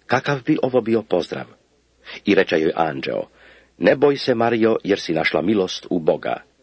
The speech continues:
I evo, zatrudnjećeš i rodit ćeš sina i nadjeni mu ime Isus. On će biti veliki i nazvaće se Sin Najvišega i daće mu Gospod Bog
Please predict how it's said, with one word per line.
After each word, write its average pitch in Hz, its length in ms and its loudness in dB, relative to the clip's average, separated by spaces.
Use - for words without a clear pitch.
I 113 120 2
evo, 113 140 4
zatrudnjećeš 131 880 0
i 98 80 0
rodit 113 300 2
ćeš - 220 -2
sina 117 440 0
i 104 100 0
nadjeni 101 440 0
mu 101 160 -2
ime 92 220 -2
Isus. - 560 -8
On 127 140 4
će 120 120 -2
biti 110 240 2
veliki 131 520 2
i 92 80 2
nazvaće 110 500 2
se - 140 -4
Sin 117 420 0
Najvišega 76 840 0
i 107 100 2
daće 156 340 2
mu 123 160 0
Gospod 90 400 0
Bog 123 420 2